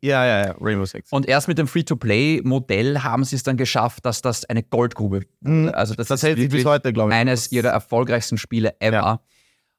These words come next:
Speaker 2: Ich möchte jetzt nicht komplett ausschließen, dass Black Flag auch noch ein, ah, Black Flag sage ich schon, sorry, ähm, dass Skull and Bones auch noch ein gutes Ende hat, weil ich kann mir schon vorstellen, dass es da eine Zielgruppe gibt für das Spiel, weil es gibt zu sowas keine Alternative.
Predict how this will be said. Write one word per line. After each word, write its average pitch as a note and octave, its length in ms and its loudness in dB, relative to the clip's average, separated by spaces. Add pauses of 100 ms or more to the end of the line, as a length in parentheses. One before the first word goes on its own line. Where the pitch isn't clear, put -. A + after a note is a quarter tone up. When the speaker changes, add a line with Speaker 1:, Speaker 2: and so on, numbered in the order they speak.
(420)
Speaker 2:
Ich C#3+ 200 -2
möchte D#3+ 300 2
jetzt - 120 -2
nicht E3+ 160 0
komplett C#3+ 300 0
ausschließen, C3 540 0
dass C3 160 -2
Black A#2+ 240 -2
Flag A#2+ 240 0
auch A2+ 140 4
noch C3 140 0
ein, C3+ 160 2 (100)
ah, G#2 100 -4
Black F2+ 200 -2
Flag G2 180 -2
sage G2 200 0
ich F#2+ 60 0
schon, G2 140 0
sorry, G2 280 2
ähm, G#2 200 2
dass A2+ 140 0
Skull B2+ 200 2
and C#3 100 0
Bones C3 220 0
auch A#2+ 140 4
noch C#3 80 2
ein B2 140 -2
gutes B2+ 260 -2
Ende A#2+ 280 0
hat, A2 220 -2
weil A2+ 360 0 (800)
ich - 220 -8 (360)
kann C#3 240 0
mir G3+ 100 4
schon F#3+ 160 0
vorstellen, D3+ 400 0
dass D#3+ 120 0
es E3 100 -2
da D#3+ 80 -2
eine D3 160 0
Zielgruppe E3 500 0
gibt B2 200 -4
für B2+ 80 -2
das A2+ 120 0
Spiel, D3 300 0
weil B2+ 160 2
es - 160 -4
gibt G3+ 200 -4
zu - 80 0
sowas D#3+ 340 0
keine D3 180 0
Alternative. B2+ 640 -2